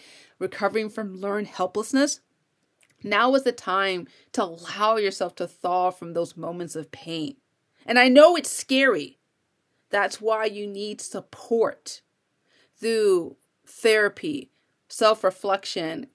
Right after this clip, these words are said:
connecting with friends, working with a coach like myself,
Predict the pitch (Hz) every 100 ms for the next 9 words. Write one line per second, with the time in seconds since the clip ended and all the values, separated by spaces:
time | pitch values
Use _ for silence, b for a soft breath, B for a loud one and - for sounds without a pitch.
0 | - 220 220 233 208 190 - 190 185 165
1 | 165 170 202 - 214 202 196 190 185 208
2 | 202 - 180 185 180 170 - 190 170 156